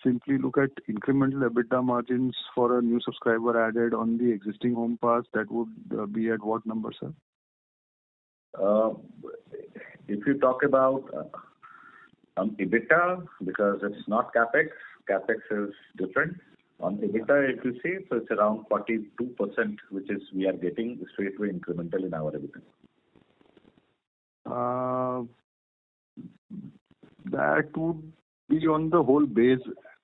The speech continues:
Speaker 1: per se, right? But on an incremental basis, it will be higher than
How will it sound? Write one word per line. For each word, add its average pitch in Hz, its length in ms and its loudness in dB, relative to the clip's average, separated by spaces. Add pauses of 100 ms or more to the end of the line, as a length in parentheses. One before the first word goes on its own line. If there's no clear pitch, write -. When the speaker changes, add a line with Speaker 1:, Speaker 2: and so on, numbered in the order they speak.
Speaker 1:
per 123 100 6 (140)
se, 101 180 4
right? 131 220 0 (160)
But 117 180 2
on 117 220 4
an 117 260 -2
incremental 139 400 2
basis, 131 480 2
it - 100 -8
will 127 100 2
be 131 140 2
higher 117 360 2
than 110 680 -2